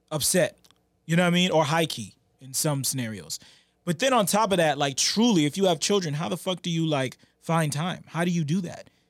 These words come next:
You know? And it's, it's really nuts, and it's really sad.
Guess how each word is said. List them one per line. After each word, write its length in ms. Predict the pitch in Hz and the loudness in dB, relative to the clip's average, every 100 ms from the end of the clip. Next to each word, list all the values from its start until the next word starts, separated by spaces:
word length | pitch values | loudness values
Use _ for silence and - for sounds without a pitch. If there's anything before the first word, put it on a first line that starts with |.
| _ _ _ _ | _ _ _ _
You 120 | 156 165 | 2 4
know? 320 | 170 175 - - | 6 2 -2 0
And 160 | 180 | 2
it's, 200 | 180 160 - | 2 0 0
it's 180 | 180 147 | 0 2
really 320 | 170 208 196 | 2 2 2
nuts, 340 | 160 135 - 151 170 | 0 -2 -6 -10 -4
and 140 | 165 | -2
it's 140 | 147 | 0
really 220 | 156 208 151 | 2 2 2
sad. 440 | - 151 120 | 2 0 0